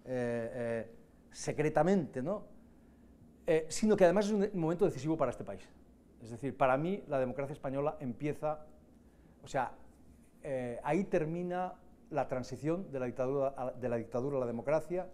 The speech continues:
ahí empieza la democracia de verdad, en el momento en que tres hombres que no creían en la democracia, ninguno, esta es la inmensa,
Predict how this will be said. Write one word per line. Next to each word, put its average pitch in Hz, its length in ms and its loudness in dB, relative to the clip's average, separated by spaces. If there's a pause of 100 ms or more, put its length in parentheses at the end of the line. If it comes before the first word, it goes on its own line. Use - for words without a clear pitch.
(320)
ahí 147 200 2
empieza 151 600 2 (380)
la 120 120 0
democracia 123 500 -2
de 117 80 -2
verdad, 127 340 2 (140)
en 139 100 -2
el 135 100 0
momento 165 560 0
en 160 260 0
que 113 240 -4 (600)
tres 208 200 8
hombres 147 280 4
que 151 100 2
no 180 300 6
creían 135 340 2
en 113 60 -4
la 110 80 -2
democracia, 110 440 -4
ninguno, 175 480 0
esta - 180 -4
es 160 40 -2
la 135 140 0
inmensa, 139 640 -4